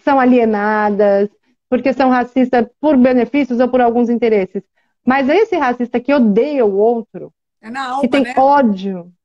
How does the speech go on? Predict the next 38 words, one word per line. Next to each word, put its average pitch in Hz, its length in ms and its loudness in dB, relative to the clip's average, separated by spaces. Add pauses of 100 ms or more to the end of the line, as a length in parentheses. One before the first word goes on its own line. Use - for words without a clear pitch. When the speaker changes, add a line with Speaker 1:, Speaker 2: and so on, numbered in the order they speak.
(300)
Speaker 1:
que 254 80 -2
tem 269 200 2
ódio, 196 680 0 (580)
que 247 100 0
tem 269 160 0
ódio, 190 480 0 (200)
que 214 120 -2
tem 262 160 0
política 262 500 2
de 226 140 2
ódio, 202 380 2
que 226 180 -2
olha 247 240 2
pra 226 100 -6
uma 220 80 -4
pessoa 220 340 0
ne-, 202 300 -4
que 269 120 -2
olha 269 180 2
pra 247 120 -2
mulher 220 300 2
e 226 60 2
odeia, 208 540 2
que 233 120 -4
olha 233 240 2
pra 226 120 -4
um 226 40 0
negro 214 400 0 (340)
e 233 160 4
odeia, 208 680 2
né? 240 280 0 (340)
Essas 339 320 0
pessoas, 254 360 -2
pra 269 140 -4
mim, 294 200 -2
ainda 294 540 2
é 269 140 4
algo 233 580 0